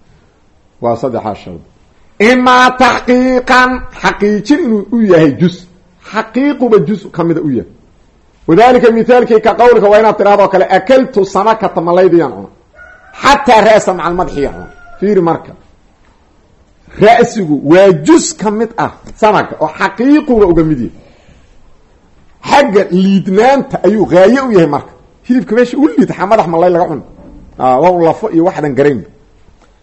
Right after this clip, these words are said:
Marka meesha u liid xagga liidnaanta. Aa,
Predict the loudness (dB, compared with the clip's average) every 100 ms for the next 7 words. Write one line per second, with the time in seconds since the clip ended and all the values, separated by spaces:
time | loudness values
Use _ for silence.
0 | _ 0 0 2 4 2 2 0 0 2
1 | -2 -2 -2 -2 -2 -4 -2 -2 -4 -10
2 | _ _ _ _ _ _ _ _ -6 -2
3 | -2 -4